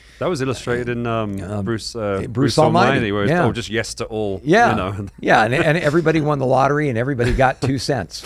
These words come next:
Speaker 1: <laughs> Yeah,
Speaker 2: Right?
Speaker 1: right.
Speaker 2: <laughs> So,
Speaker 1: <laughs> Right.
Speaker 2: so, uh, the, the, the bottom line is this. You know, uh, great insight into prayer is this. In First John chapter five and verse fourteen, we are told, "And this is the confidence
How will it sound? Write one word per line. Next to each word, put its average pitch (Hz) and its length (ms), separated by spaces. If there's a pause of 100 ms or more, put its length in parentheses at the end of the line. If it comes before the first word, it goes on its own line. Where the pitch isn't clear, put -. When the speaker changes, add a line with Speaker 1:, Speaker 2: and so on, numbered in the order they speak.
(120)
Speaker 1:
<laughs> - 100
Yeah, 104 140
Speaker 2:
Right? 131 260
Speaker 1:
right. 110 280
Speaker 2:
<laughs> - 440
So, 190 400
Speaker 1:
<laughs> - 40
Right. 95 240 (440)
Speaker 2:
so, 165 400
uh, 110 80
the, 143 480
the, 160 180
the 156 120
bottom 190 280
line 156 220
is 101 140
this. 87 400 (180)
You 127 180
know, 113 300
uh, 147 160 (200)
great 170 300
insight 135 380
into 101 160
prayer 90 440 (480)
is 82 160
this. - 420
In 92 180
First - 320
John 117 200
chapter 104 360
five 82 580
and 85 140
verse 92 180
fourteen, 87 480
we 87 80
are 82 80
told, 87 240
"And 95 100
this 110 160
is 151 120
the 139 80
confidence - 920